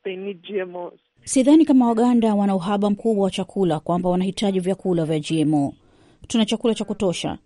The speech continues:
Speaker 2: na tuna fursa nzuri sana ya kuuza vyakula vyetu vya kiasili katika soko la Ulaya.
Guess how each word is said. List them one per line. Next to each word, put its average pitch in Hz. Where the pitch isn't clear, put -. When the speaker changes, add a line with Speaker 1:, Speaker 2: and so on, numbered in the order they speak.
Speaker 2:
na 139
tuna 175
fursa 180
nzuri 180
sana 226
ya 208
kuuza 202
vyakula 147
vyetu 196
vya 147
kiasili 202
katika 208
soko 233
la 151
Ulaya. 151